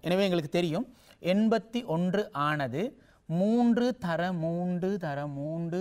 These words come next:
தர மூன்று ஆக எழுதப்படும். எனவே இங்கு மூன்று நான்கு தடவைகள் பெருக்கப்படுவதன் மூலம் எண்பத்தி ஒன்று பெறப்படுவதால்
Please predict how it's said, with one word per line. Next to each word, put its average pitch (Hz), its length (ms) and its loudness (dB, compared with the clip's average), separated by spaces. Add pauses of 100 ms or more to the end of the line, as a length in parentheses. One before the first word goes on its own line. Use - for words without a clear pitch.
தர 151 300 -4
மூன்று 143 440 -4 (120)
ஆக 143 280 -2
எழுதப்படும். 143 540 -2 (800)
எனவே 262 320 4
இங்கு 226 280 4
மூன்று 269 520 6 (140)
நான்கு 226 460 2
தடவைகள் 214 520 2
பெருக்கப்படுவதன் 165 720 0
மூலம் 170 200 0
எண்பத்தி 170 380 0
ஒன்று 147 220 -2
பெறப்படுவதால் 131 720 0